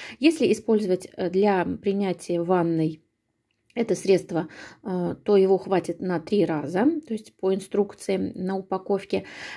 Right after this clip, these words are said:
Я также использую для ножных ванночек, тогда насыпаю как бы одну крышечку всего, этого более чем для, достаточно.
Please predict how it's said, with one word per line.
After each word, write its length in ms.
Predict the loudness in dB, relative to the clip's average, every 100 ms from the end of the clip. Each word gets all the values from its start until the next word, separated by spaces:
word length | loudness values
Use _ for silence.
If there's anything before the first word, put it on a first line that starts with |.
| -8
Я 260 | 4 6 8
также 320 | 6 4 2
использую 380 | 4 2 4 4
для 100 | 4
ножных 460 | 4 4 4 4
ванночек, 580 | 4 4 4 0 -4 -6
тогда 320 | -8 0 2
насыпаю 680 | 2 -2 -2 2 4 4 0
как 200 | -10 -8
бы 80 | -4
одну 180 | 0 0
крышечку 680 | 2 2 2 -2 2 2 0 _
всего, 420 | -10 -4 2 2
этого 360 | 4 2 2 2
более 360 | 4 6 6 4
чем 240 | 0 -4
для, 160 | -4 -6
достаточно. 800 | 0 0 2 -2 -2 -2 2 2